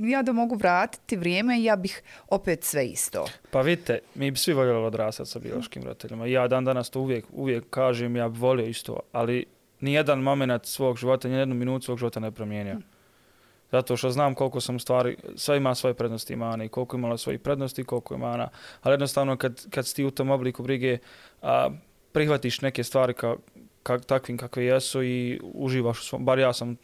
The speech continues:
Speaker 2: u svom slučaju tako radio, uživao sam u životu, smatrao sam sve ljude oko sebe porodicom i
Speaker 1: Da.
Speaker 2: to mislim da je ono što je, što je ključ tog, tog oblika brige.
Speaker 1: To je tako, naravno, i zbog kvaliteta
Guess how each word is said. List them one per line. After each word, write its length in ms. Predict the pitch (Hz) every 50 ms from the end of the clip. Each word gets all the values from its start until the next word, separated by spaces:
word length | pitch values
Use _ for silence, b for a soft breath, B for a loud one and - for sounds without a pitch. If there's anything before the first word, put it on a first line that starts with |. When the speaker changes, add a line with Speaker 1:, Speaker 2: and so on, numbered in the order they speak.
| - - 208
Speaker 2:
u 40 | -
svom 200 | - - 120 117
slučaju 300 | - 120 - - 113 113
tako 260 | - 113 - - 117
radio, 240 | 117 117 113 123 123
uživao 400 | 120 120 127 131 127 123 120 120
sam 140 | - 120
u 40 | 117
životu, 300 | 117 123 127 127 - - B B B B B B B B
smatrao 420 | - - 135 135 139 135 143 127
sam 140 | 120 - 131
sve 200 | - - - 135
ljude 220 | 123 127 120 117
oko 120 | 110 - -
sebe 220 | - 123 120 - -
porodicom 500 | - 123 123 123 123 117 - - 120 120
i 40 |
Speaker 1:
Da. 100 | 117 113
Speaker 2:
to 200 | 117 120 123 120
mislim 320 | 117 117 113 - - 117 113
da 80 | 113
je 80 | 113 113 - - - 208 196
ono 220 | 151 123 117 123
što 180 | - - 123 120
je, 140 | 117 120 -
što 220 | - - - 123
je 120 | 117 117 - - _ _ _ - _
ključ 300 | - 135 127 120 - -
tog, 220 | - 120 117 -
tog 220 | - 123 123 117 127
oblika 340 | 120 117 113 104 - 110
brige. 240 | 113 117 113 107 - - B B B B B
Speaker 1:
To 80 | - 196
je 60 | 185
tako, 300 | 196 180 170 170 - 208 202 196 196 196 185 175 123 117 220 - 147
naravno, 460 | 113 175 185 180 180 190 185 185 180
i 60 | 180
zbog 220 | 180 175 180 175 175
kvaliteta 760 | - 185 180 175 175 180 196 180 180 185 185 - 165 127